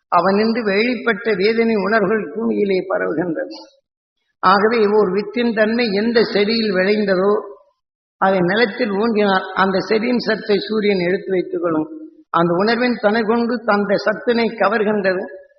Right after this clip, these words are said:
அதை உணர்வு கலந்து அதன் வித்தினை உருவாக்கும். ஒரு மனிதன் வேதனைப்படுகிறான் என்று ஈகை கொண்டு பதிவாகின்ற ஊழ்வினை என்ற வித்தாக உருவாகின்றது.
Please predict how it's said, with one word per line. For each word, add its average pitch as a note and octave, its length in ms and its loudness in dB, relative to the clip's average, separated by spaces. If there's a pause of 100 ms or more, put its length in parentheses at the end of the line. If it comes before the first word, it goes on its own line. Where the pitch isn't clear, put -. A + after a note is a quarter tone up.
(160)
அதை F3 240 2
உணர்வு A#3 420 0
கலந்து G#3+ 380 2
அதன் G3 260 2
வித்தினை F#3+ 400 -4
உருவாக்கும். E3 640 -4 (580)
ஒரு F3 140 -2
மனிதன் A#3 420 0
வேதனைப்படுகிறான் A#3 840 0
என்று A3+ 180 0 (100)
ஈகை A3+ 260 0
கொண்டு A3+ 340 0
பதிவாகின்ற G#3 560 0 (120)
ஊழ்வினை A3 500 -2
என்ற G#3+ 240 -2
வித்தாக G3 460 2
உருவாகின்றது. F#3 720 -2